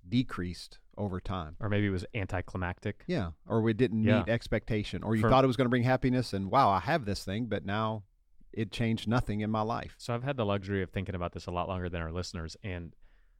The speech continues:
Speaker 2: honestly, for me, it's shoes. Even though I love shoes and I still get ecstatic about it, because I'm more of a collector than I am a wearer, they just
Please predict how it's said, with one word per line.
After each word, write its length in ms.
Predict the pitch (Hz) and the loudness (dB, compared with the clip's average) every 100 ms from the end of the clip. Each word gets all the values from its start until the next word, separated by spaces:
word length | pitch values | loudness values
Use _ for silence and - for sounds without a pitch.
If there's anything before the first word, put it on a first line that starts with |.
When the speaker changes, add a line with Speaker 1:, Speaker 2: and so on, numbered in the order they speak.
| - | -12
Speaker 2:
honestly, 420 | 101 107 139 175 170 | -4 -2 -2 -2 -2
for 160 | 123 | -2
me, 200 | 101 107 | 0 0
it's 160 | 110 - | -2 -6
shoes. 640 | - - 87 78 - - - | -8 -6 -6 -6 -12 -12 -2
Even 220 | 135 170 | 2 4
though 120 | 160 131 | 4 4
I 80 | |
love 360 | 98 92 101 107 | 2 2 2 2
shoes 400 | - 123 123 110 | 0 0 0 0
and 100 | 107 | -2
I 60 | 95 | -4
still 240 | - 104 | -4 -4
get 220 | 98 104 | -2 -4
ecstatic 460 | 98 - 92 95 - | -6 -8 -4 -4 -2
about 220 | 110 110 | -2 -2
it, 140 | 123 - - - - - | -2 -6 -20 -20 -18 -6
because 440 | 110 - 113 120 120 | -4 0 2 2 2
I'm 260 | 120 110 | 0 0
more 240 | 101 107 107 | 0 2 2
of 80 | |
a 60 | 98 | 0
collector 460 | - 95 90 110 101 | -2 -2 -2 -4 -2
than 140 | 98 | -2
I 80 | 92 | 0
am 180 | 92 90 | 0 -2
a 40 | |
wearer, 460 | 80 87 87 107 117 _ - - - | -2 -2 -2 -2 -6 _ -20 -14 -4
they 120 | 110 | -2
just 320 | 113 110 - | 2 0 -2